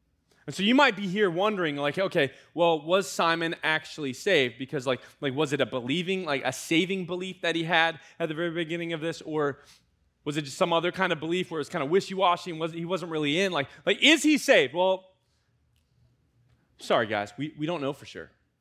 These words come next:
Like, I, I believe he was. I believe that he was engaging in the process, but we don't know for sure, and it's not not ours to decide. What I can tell you is that it one hundred percent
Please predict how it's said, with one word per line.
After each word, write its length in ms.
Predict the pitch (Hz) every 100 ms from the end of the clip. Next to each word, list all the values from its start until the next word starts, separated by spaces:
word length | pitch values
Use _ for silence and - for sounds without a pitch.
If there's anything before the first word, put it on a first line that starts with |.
| _
Like, 120 | 139
I, 160 | 170 202
I 160 | 175 226
believe 260 | 226 226 175
he 80 |
was. 440 | 165 135 104 - - _ _ _ _ _ -
I 80 | 160
believe 220 | 185 170
that 100 | 165
he 80 | 160
was 140 | 139
engaging 400 | 147 143 139 147
in 80 | 127
the 60 |
process, 440 | 113 131 120 117 110
but 120 | 110
we 140 | 127
don't 200 | 156 160
know 160 | 127 135
for 160 | - 127
sure, 240 | - 143
and 100 | 127
it's 140 | 120
not 240 | 135 135 - _ _ _ _ _
not 180 | 131 160
ours 260 | 135 147 127
to 100 | 123
decide. 500 | 113 - 147 117 101 _ _ _ _ _ _ _ _ _ _ _ _ _ _
What 140 | 135
I 80 | 117
can 300 | - 208 202
tell 200 | 147 110
you 180 | 101 120 _ _ _ _ _ _ _ _ _ _
is 120 | 131 120
that 120 | 123
it 100 | 117
one 120 | 120
hundred 420 | 117 160 160 147
percent 500 | 147 131 - 156 101